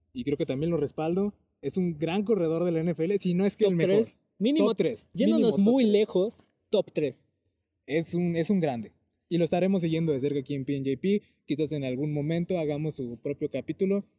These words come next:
Speaker 1: Recuerden que vienen nuevos capítulos acerca de jugadores y de equipos completos,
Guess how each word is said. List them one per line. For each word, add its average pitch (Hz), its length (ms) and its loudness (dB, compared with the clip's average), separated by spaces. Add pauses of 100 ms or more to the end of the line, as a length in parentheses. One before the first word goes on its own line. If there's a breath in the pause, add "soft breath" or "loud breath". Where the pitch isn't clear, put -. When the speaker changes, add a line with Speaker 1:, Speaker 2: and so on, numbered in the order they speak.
(200)
Speaker 1:
Recuerden 190 420 2
que 170 120 2
vienen 180 260 4
nuevos 170 480 0
capítulos 156 540 -2
acerca 139 400 -2
de 123 160 -2
jugadores 170 640 0
y 170 100 0
de 165 160 0
equipos 156 400 -4
completos, 170 600 -4